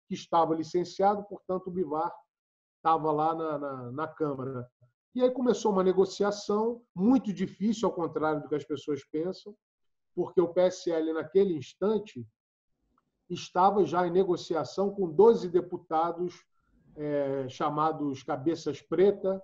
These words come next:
eram deputados mais jovens do P S D B, que estavam migrando pro P S L. Já tava,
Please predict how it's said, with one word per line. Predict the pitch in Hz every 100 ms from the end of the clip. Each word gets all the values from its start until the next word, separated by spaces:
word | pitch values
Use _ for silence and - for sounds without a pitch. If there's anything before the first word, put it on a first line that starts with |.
| - - _
eram | 143 156
deputados | 151 170 - 160 147 135
mais | 160 165
jovens | 135 175 202 165 147
do | 147
P | 208 165 156
S | 151 -
D | 151 185
B, | 156 180 226 - - _ _
que | - 226
estavam | 214 - 185 190 202 202 214 220 220 - -
migrando | 185 226 - 196 262 226 190
pro | 180 -
P |
S | 160 160 - 147
L. | 131 123
Já | 127 165
tava, | 214 220